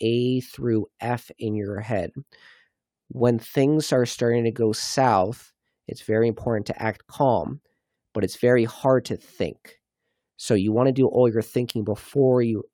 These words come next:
run into a difficult situation. So you think through, "Well, plan A is to do this. If this fails, next I'd wanna do that. If that fails, next I'd wanna do that." That way, when you're in the difficult situation, plan A fails,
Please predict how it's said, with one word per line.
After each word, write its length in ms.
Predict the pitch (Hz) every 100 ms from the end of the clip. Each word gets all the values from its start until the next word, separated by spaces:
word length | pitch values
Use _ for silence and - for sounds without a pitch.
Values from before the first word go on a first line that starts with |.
| _
run 280 | - 117 117
into 260 | 107 107 -
a 60 |
difficult 380 | 117 104 - 107
situation. 640 | - - 95 92 - - -
So 140 | -
you 140 | 104
think 320 | 104 - 117 113
through, 280 | 120 107
"Well, 520 | 101 110 113 104 139 - _ _ _ _ _ _ _ _
plan 280 | - 107 107
A 160 | 110
is 120 | 107 -
to 80 |
do 140 | 98 101
this. 380 | 90 - - - _ _ _
If 240 | - 104 -
this 260 | 131 147
fails, 520 | - 107 95 95 117 -
next 260 | 110 -
I'd 80 | 107
wanna 260 | 101 101 98
do 200 | 101 101
that. 260 | 95 - - _ _ _ _ _ -
If 140 | 87
that 260 | 95 113 110
fails, 420 | - 104 98 92
next 260 | 101 - -
I'd 80 | 98
wanna 180 | 101
do 160 | 92 92
that." 300 | 92 82 73 _ _ _ -
That 340 | 98 123 147
way, 400 | - 101 90 95 120 -
when 140 | 101
you're 140 | 101 -
in 120 | 117
the 60 | 113
difficult 400 | 110 - 107 -
situation, 580 | - - 95 95 104
plan 320 | 92 - 101 95
A 200 | 98 95
fails, 560 | - 110 104 95 92